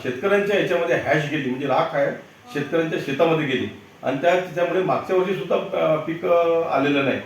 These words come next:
नुकसान झालं त्यांचं. यावर्षी सुद्धा त्यांनी काम करून देतो म्हटलं आणि ते रा-, राखड उचलून देतो म्हटलं,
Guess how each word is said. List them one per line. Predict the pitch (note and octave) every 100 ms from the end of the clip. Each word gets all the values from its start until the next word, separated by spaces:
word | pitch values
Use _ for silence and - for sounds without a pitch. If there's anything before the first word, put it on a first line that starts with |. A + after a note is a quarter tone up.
| - - -
नुकसान | C3 F#3 D#3+
झालं | D3 C#3
त्यांचं. | B2+ A2 - - - - A#2
यावर्षी | B2+ E3+ G#3 A3
सुद्धा | F#3 F#3 G3
त्यांनी | - F#3
काम | F3+ E3+ F3+
करून | F3
देतो | E3+ E3
म्हटलं | E3 D#3 E3
आणि | D#3+ D#3
ते | D#3+
रा-, | D3 D3 C#3 B2
राखड | A2+ A2+ D#3
उचलून | C3+ D#3
देतो | D3 D3
म्हटलं, | C#3 C#3